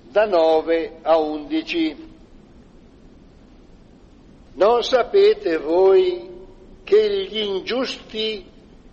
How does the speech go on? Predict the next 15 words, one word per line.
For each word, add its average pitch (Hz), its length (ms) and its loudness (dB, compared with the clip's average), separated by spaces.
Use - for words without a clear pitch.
non 240 320 2
erederanno 214 840 2
il 180 140 4
regno 165 340 2
di 139 200 -6
Dio? 135 600 -2
Non 269 240 2
vi 277 120 -6
illudete, 269 840 -2
né 285 400 2
i 247 80 -4
fornicatori, 233 1300 0
né 262 300 2
gli 247 200 -6
idolatri 180 1000 0